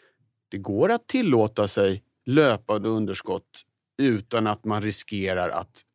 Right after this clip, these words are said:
statsskulderna liksom exploderar, risken är i alla fall mindre.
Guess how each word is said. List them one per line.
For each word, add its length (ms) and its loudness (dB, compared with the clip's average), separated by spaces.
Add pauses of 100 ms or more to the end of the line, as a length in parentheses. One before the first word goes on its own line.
(140)
statsskulderna 880 -6
liksom 300 -10 (220)
exploderar, 840 2
risken 380 -8
är 40 -6
i 20 -6
alla 160 -6
fall 180 -6
mindre. 380 0